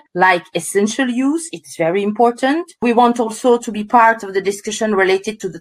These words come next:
toxic free hierarchy. Therefore, you see, I think we have a lot to do in common, and we have a lot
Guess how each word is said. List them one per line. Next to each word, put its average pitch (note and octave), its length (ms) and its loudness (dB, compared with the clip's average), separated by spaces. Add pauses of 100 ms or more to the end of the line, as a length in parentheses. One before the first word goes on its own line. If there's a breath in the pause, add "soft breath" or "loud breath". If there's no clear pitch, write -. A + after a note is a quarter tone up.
(120)
toxic A3 340 -4
free C4+ 340 -2
hierarchy. C4 760 2
Therefore, A#3 220 2
you C4 120 0
see, C#4+ 280 0
I A#3 80 2
think C4 300 -2
we A#3 120 -2
have A3+ 140 2
a A3+ 40 2
lot A#3+ 240 2 (200)
to G#3 100 -12
do A3+ 220 -4
in G#3 200 2
common, A3+ 460 2 (400 loud breath)
and A3+ 340 2
we A3 200 -2
have A3+ 260 2
a G#3 80 4
lot A#3 360 4